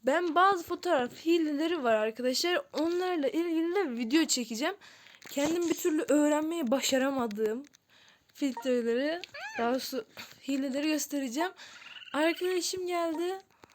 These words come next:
"Merhaba." diyoruz. Gördün mü? Merhaba. Aa. Arkadaşım şu an şaşkınlıkta.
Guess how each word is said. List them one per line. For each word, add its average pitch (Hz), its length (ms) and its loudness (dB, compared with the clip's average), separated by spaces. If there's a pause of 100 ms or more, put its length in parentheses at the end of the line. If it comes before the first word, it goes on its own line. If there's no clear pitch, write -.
(380)
"Merhaba." 370 640 0
diyoruz. 254 760 -6 (1400)
Gördün 453 420 4 (460)
mü? - 80 -12 (3250)
Merhaba. 494 320 4 (1500)
Aa. 208 140 -10 (3000)
Arkadaşım 277 600 0
şu 294 180 -4
an 285 100 0
şaşkınlıkta. 269 1120 -6